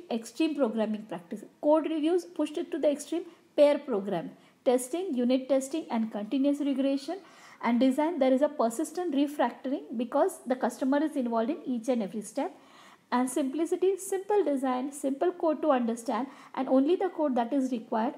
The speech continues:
is used. Short iteration, you have short iterations and the entire planning game is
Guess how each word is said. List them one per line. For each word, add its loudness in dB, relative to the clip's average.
is 0
used. -12
Short 6
iteration, -2
you 2
have 2
short 2
iterations -2
and 2
the 2
entire 2
planning 0
game 0
is -2